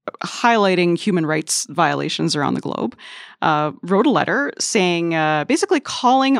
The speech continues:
on Kenney to abandon the fight back strategy. And, uh, it says, Alex Neve in his letter says things like,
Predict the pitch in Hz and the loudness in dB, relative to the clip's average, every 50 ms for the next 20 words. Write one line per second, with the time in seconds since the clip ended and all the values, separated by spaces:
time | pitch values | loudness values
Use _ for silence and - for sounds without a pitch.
0 | - - 196 196 196 190 190 190 175 - - - 208 190 180 170 165 - - 196 | 0 0 2 2 2 2 2 0 -2 -4 -4 -4 -2 0 0 0 0 -2 -2 -2
1 | - - 170 135 - 160 160 214 277 277 220 202 175 165 156 139 143 - - - | 0 0 -2 0 0 0 2 4 4 4 4 4 2 0 -2 -4 -4 -4 -4 -6
2 | - _ - - - - - - - - - - - - - - - 80 - 240 | -6 _ -10 -10 -10 -10 -10 -10 -8 -6 -6 -6 -6 -10 -12 -10 -8 -8 -8 -8
3 | - - - - - - - - - - 185 180 175 170 170 170 160 - - - | -10 -14 -20 -20 -20 -20 -16 -8 -2 0 2 2 2 2 2 0 0 -2 -2 -2
4 | 165 151 - 156 - - - 170 170 165 - - - - - 175 175 170 - - | -2 -2 -2 -4 -4 -2 0 0 0 -2 -4 -6 -2 0 0 0 0 -2 -4 -4
5 | 196 165 165 160 147 160 170 175 143 - 170 156 151 151 156 - 151 151 156 - | -2 -2 -2 -2 -2 -4 -4 -4 -4 -2 -2 0 0 -2 -4 -4 -4 -6 -4 -4
6 | 165 156 156 160 - 165 151 151 - - | -4 -4 -4 -4 -4 -4 -6 -6 -8 -14